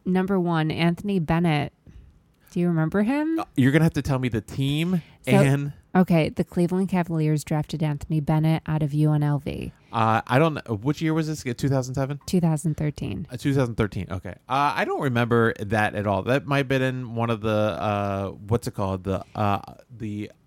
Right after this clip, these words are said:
Speaker 2: Oscar, no, not Oscar Mayer. Uh, what's the Orville Redenbacher, uh, drafts?
Speaker 1: Oh, <laughs>
Speaker 2: <laughs>
Speaker 1: okay. So his career's been described as an enormous flop.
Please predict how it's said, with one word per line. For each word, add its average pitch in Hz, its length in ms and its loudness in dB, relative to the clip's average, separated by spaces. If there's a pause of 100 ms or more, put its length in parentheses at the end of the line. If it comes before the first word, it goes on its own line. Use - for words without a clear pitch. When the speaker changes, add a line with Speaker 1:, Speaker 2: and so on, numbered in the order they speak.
Speaker 2:
Oscar, 127 480 -2
no, 156 100 0
not 139 180 -2
Oscar 127 380 -6
Mayer. 107 320 -6
Uh, 110 260 -4
what's 127 180 -2
the 147 240 -2
Orville 139 320 4
Redenbacher, 120 840 4
uh, 113 160 2
drafts? 113 500 2 (300)
Speaker 1:
Oh, 208 320 4 (300)
<laughs> - 100 0
Speaker 2:
<laughs> - 40 -2
Speaker 1:
okay. 180 520 2 (440)
So 202 400 4
his 214 340 0
career's 196 440 0
been 175 180 -2
described 160 520 -4
as 147 260 0
an 160 140 0
enormous 147 460 2
flop. 170 360 -6